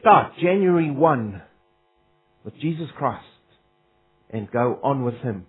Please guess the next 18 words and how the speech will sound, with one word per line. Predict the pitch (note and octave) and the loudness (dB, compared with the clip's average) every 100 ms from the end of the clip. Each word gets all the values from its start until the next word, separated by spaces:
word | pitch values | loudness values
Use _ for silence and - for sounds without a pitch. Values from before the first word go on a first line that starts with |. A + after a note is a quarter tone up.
| _ - | _ -12
into | A#2 G#2+ | -12 -12
this | G#2+ A2+ | -14 -10
new | G#2+ | -10
year. | G2 G2 F#2 - _ _ _ _ _ _ _ _ _ _ _ _ _ _ _ _ _ _ _ _ _ _ _ _ _ - | -8 -10 -12 -16 _ _ _ _ _ _ _ _ _ _ _ _ _ _ _ _ _ _ _ _ _ _ _ _ _ 2
Let's | A3 A3+ - | 2 2 -6
pray. | G#2 F#2+ _ _ _ _ _ _ _ _ _ _ _ _ _ _ _ _ | -8 -8 _ _ _ _ _ _ _ _ _ _ _ _ _ _ _ _
Lord, | G3 A3+ | 10 12
our | G3+ | 12
Heavenly | A3 G#3+ G3 - | 8 6 2 4
Father, | G#3 G#3 D#3 - | 4 6 4 2
thank | G#3 G#3+ G#3 | 0 0 -2
you | F#3+ E3 | -2 0
that | D#3 D3 - | 0 0 -2
you | |
did | D3+ G3 - - | 4 4 2 -2
come | F#3+ B2+ G2+ - _ _ _ _ _ _ _ _ _ _ _ _ _ _ _ _ _ _ - | -2 -2 -8 -16 _ _ _ _ _ _ _ _ _ _ _ _ _ _ _ _ _ _ -6
through | A3 | 0
your | A3 | 2